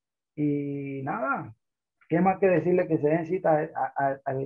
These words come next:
a un evento grandísimo donde va a ser en el Hard Rock Stadium, que es donde, eh, juegan los Miami Dolphins. O sea, un estadio grandísimo. Eh, va a haber mucha gente boricua porque nos han estado escribiendo cómo consiguen taquilla.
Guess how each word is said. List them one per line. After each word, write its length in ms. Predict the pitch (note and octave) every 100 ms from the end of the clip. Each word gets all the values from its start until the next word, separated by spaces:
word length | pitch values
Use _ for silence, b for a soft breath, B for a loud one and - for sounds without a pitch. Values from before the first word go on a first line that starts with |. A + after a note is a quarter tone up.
| - _
a 80 | -
un 180 | D3+ D#3+
evento 560 | D#3+ E3 E3+ - E3+ D#3
grandísimo 580 | D3+ C#3+ F3 F3 D#3+
donde 180 | C#3 C3+
va 100 | C3+
a 80 | C3+
ser 120 | D3+
en 140 | D#3+ D#3
el 280 | C#3+ C3+ - _ _ _ _
Hard 180 | D#3+ D#3+
Rock 140 | E3+ D#3+
Stadium, 420 | F3 F#3 F#3 D#3+
que 80 | D3+
es 60 | D3
donde, 480 | D#3 D3+ C#3+ C#3 -
eh, 680 | C#3 C3 B2+ A#2+ A2 A2+ A2 _ _ _ _ D3
juegan 240 | D#3 D#3
los 80 | C#3+
Miami 320 | C#3 C#3 D#3
Dolphins. 440 | D#3 F3 E3 C3+
O 500 | - _ _ _ _ -
sea, 100 | D3
un 180 | C#3 C#3
estadio 380 | - D3+ D#3
grandísimo. 840 | D3 C#3 C3+ D#3+ E3+ D3+ C#3+ C#3 - _ _ _ _ _ -
Eh, 560 | C3+ C3+ C3+ C3+ C3 B2+
va 40 |
a 40 | D3
haber 140 | D#3+
mucha 280 | F3 E3+ E3+ E3
gente 220 | E3 E3+
boricua 440 | D#3+ D#3+ F3 -
porque 520 | F#3 D#3+ D3 C#3+ C3+ C3+
nos 300 | C3+ C#3 D3+
han 80 |
estado 260 | D#3 D#3+ E3
escribiendo 680 | D#3+ E3 D#3 D#3 D#3+ D#3 D3
cómo 180 | D3+ D3
consiguen 400 | C#3+ - D3+ D3+
taquilla. 680 | D3 - D#3 D#3+ D#3 D3